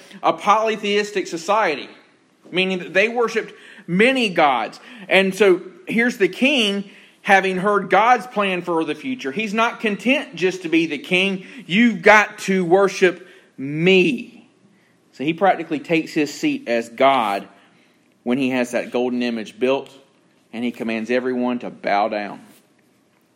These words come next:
So what did the satraps and the prefects and the governors and the treasurers and the counselors and the judges and the magistrates do?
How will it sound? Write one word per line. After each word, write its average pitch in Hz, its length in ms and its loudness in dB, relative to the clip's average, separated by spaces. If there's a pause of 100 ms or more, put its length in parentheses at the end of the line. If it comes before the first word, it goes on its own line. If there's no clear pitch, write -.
(1040)
So 180 240 4
what 190 260 4
did 180 160 2
the 170 80 0
satraps 165 760 2
and 151 120 -2
the 147 60 0
prefects 139 720 -6
and 143 120 -6
the 147 60 -6
governors 120 800 -2
and 113 180 -4
the 117 80 -4
treasurers 110 840 -4
and 107 140 -6
the 110 100 -6
counselors 117 680 -4
and 123 100 -2
the 135 80 0
judges 156 380 2
and 165 80 -2
the 156 60 2
magistrates 151 580 0
do? 220 500 2